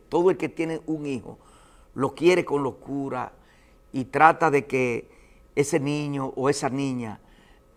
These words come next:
eh, esté protegido y, y, y no sea víctima de, de, de estas fieras y de estos desechos humanos, porque hay que decir que son desechos humanos. Miren esto.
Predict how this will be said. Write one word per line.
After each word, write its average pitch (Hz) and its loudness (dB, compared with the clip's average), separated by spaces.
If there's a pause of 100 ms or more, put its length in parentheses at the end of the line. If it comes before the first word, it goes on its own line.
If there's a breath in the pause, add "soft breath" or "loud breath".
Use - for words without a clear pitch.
(200)
eh, 123 -4 (3250)
esté 175 6
protegido 180 -2
y, 139 -4
y, 139 -4
y - -4
no 175 -2
sea 185 4
víctima 135 -6 (720 soft breath)
de, 135 0
de, 151 2
de 131 -2
estas 170 0
fieras 156 0 (920 soft breath)
y 131 -4
de 123 4
estos 208 4
desechos 196 2
humanos, 147 2
porque 131 -2
hay 139 4
que 175 -4
decir 160 0
que 156 0
son 143 -2
desechos 143 0
humanos. 113 0
Miren 165 6
esto. - -16